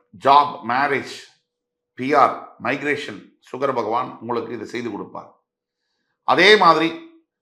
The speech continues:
குழந்தை பாக்கியம் இல்லாத பல தம்பதியர்களுக்கு குழந்தை பாக்கியத்தை இந்த சுக்கிரனுடைய தாக்கத்தினால் கொடுக்கும். குரு தான் குழந்தை பாக்கியத்தை கொடுக்கணும். ஆனா சுக்கிரனுடைய உதவி என்பது தேவை.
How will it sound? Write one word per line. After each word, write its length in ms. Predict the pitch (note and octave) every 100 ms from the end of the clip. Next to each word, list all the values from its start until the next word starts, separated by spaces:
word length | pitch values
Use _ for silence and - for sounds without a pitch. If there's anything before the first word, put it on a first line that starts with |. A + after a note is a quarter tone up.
| _ -
குழந்தை 360 | F#3+ G3+ G3 F3
பாக்கியம் 380 | D3+ D3 C#3+ C#3
இல்லாத 280 | B2+ B2 A#2+ B2 - - _ _ _ _ _ _ _ _ -
பல 200 | D#3 G3+ G#3 - - - -
தம்பதியர்களுக்கு 760 | D#3+ F3 E3+ D3+ C3 A#2+ A#2+ D#3 D#3+
குழந்தை 260 | F3+ F#3 D#3
பாக்கியத்தை 460 | C#3 C3+ C3 - C#3 C#3 _ _ _ _ _ _ C3
இந்த 120 | C3+ C3
சுக்கிரனுடைய 640 | - - F#3+ F3+ D#3 C#3+ B2 - D#3
தாக்கத்தினால் 800 | F3+ B3 A#3+ - G3 F3+ F3+ F#3
கொடுக்கும். 320 | E3 D3 C#3 A2
குரு 180 | C#3 G3 G3
தான் 180 | G#3+ -
குழந்தை 220 | F3+ F#3
பாக்கியத்தை 360 | E3+ E3 D#3+ D#3+
கொடுக்கணும். 360 | D#3 D3 B2+ B2+
ஆனா 100 | E3 E3
சுக்கிரனுடைய 540 | E3+ A3 G#3 F#3 D#3 A#2+ F#2+ - _ _ _
உதவி 360 | B2+ F3 A3 G#3+ F3
என்பது 240 | E3 F#3 F3+
தேவை. 240 | B2+ G#2+